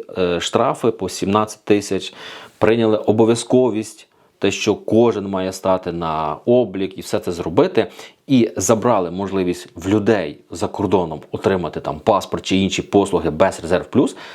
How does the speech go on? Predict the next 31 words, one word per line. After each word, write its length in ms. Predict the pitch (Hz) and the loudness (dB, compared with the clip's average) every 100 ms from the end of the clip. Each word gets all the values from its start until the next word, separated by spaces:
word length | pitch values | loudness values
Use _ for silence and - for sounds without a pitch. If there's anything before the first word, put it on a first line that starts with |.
| - | -14
це 200 | - 139 | 0 2
не 200 | 120 127 | 4 2
спричинило 680 | 127 - 107 - 98 98 87 | 0 -2 -2 -2 0 2 2
буму 400 | 82 101 92 71 | 2 2 0 0
на 160 | 85 85 | 0 0
кордоні, 600 | - 76 82 82 123 202 - - - | 0 -4 -2 0 0 -2 -6 -12 2
і 240 | 143 110 - | 4 4 0
люди 300 | 90 117 151 | 0 2 2
не 200 | 127 95 | 2 -2
повернулись. 720 | 95 95 104 117 92 73 - _ _ - - - - - _ - | -2 0 2 2 0 -4 -14 _ _ -20 -20 -20 -20 -20 _ 2
І 280 | 147 139 - | 4 4 4
зараз 640 | 110 98 131 170 - - - - | 2 4 2 2 0 -4 -10 -2
те, 160 | 95 | 0
що 220 | 90 - 85 | 0 -4 -4
робиться, 400 | 76 - - 76 | -4 -8 -4 2
воно 180 | 117 | 2
так 180 | 147 151 | 4 0
само 360 | - 139 131 92 | -2 -4 -2 -4
не 240 | 90 104 | -2 -4
спричинить 760 | - - 98 92 131 117 87 - | -4 -6 -6 -2 0 0 -2 2
того, 220 | 120 131 | 2 2
що 180 | - - | -4 -4
люди 220 | 101 92 | -2 -2
повернуться. 720 | - 98 98 85 - - - - - | 0 2 2 0 -6 -20 -20 -16 0
Ну, 100 | 120 | 2
якщо 340 | 90 92 - 120 | 4 0 0 0
це 160 | - | 0
було 300 | 95 117 117 | 0 0 0
для 120 | 92 | -2
того 280 | 90 98 92 | -2 -2 -2
зроблено. 380 | 90 85 76 - | -2 -2 -4 -8